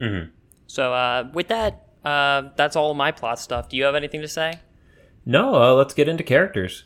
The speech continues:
Speaker 2: Well, I wanna say something about, uh, the, I wanna say something about the ontology that extends beyond the plot,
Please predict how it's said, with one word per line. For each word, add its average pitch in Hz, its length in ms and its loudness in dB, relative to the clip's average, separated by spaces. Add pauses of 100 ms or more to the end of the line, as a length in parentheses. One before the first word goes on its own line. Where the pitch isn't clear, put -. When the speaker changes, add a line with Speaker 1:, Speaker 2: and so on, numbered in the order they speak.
(440)
Speaker 2:
Well, 190 140 4
I 180 120 6
wanna 180 200 -2
say 180 160 -4
something 175 260 -6
about, 147 340 -2
uh, 131 400 -4 (100)
the, 123 560 -6 (720)
I 156 80 0
wanna 170 200 -2
say 170 160 0
something 151 340 -4
about 120 220 -2
the 127 100 -2
ontology 120 600 -4
that 120 220 -4
extends 123 400 -6
beyond 117 260 -4
the 104 40 -12
plot, 123 480 -4